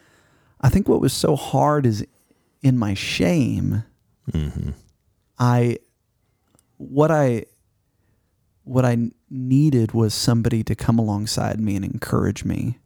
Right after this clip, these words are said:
Speaker 2: Yeah.
Speaker 1: That, hey, your shame is not who you are. Uh, and I needed, and that's why it's so good to have people around you that can listen
Speaker 2: Mm-hmm.
Speaker 1: and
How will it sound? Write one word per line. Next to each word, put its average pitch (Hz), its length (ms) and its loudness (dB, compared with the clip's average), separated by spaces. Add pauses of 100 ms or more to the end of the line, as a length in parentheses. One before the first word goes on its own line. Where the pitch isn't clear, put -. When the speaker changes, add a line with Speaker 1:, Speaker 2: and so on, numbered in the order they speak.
(160)
Speaker 2:
Yeah. - 240 -4 (580)
Speaker 1:
That, 127 140 0
hey, 113 180 2
your 113 220 0
shame 120 400 2
is 123 120 0
not 117 220 2
who 120 140 0
you 131 280 2
are. 123 400 -6 (1160)
Uh, 110 380 2 (200)
and 113 400 2 (640)
I 131 100 4
needed, 131 360 4 (140)
and 123 120 4
that's 196 200 0
why 131 120 4
it's 110 120 -4
so 143 200 0
good 117 340 0
to 110 80 -2
have 110 360 -2 (880)
people 165 380 2
around 117 480 2
you 120 180 4
that 110 240 -4
can 110 380 -2
listen 214 520 0 (480)
Speaker 2:
Mm-hmm. 73 420 -2 (360)
Speaker 1:
and 113 500 2